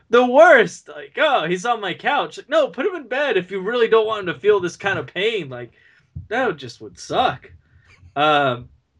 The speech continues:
but no, I, I just, uh, I like the, the Ra's al Ghul stuff. Um,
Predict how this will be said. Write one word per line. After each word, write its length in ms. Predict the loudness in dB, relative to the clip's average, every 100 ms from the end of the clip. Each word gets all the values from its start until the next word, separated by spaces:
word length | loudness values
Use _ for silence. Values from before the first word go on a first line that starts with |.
| _ _ _ _ _
but 240 | -2 0
no, 140 | 4 4
I, 420 | 2 0 -4 -6 -8
I 140 | -8
just, 400 | -4 -6 -6 -12 _ _ _ -20 _ _ _ _ _ _ _ -2
uh, 180 | 0 2
I 140 | 2
like 300 | 0 -2 -4
the, 320 | -4 -2 -4 -4
the 100 | -4
Ra's 320 | 0 0 0
al 180 | 0 0
Ghul 280 | 0 -2 -2
stuff. 440 | -4 -2 0 -2 -6 -18
Um, 680 | -6 -4 -2 -2 -4 -6 -8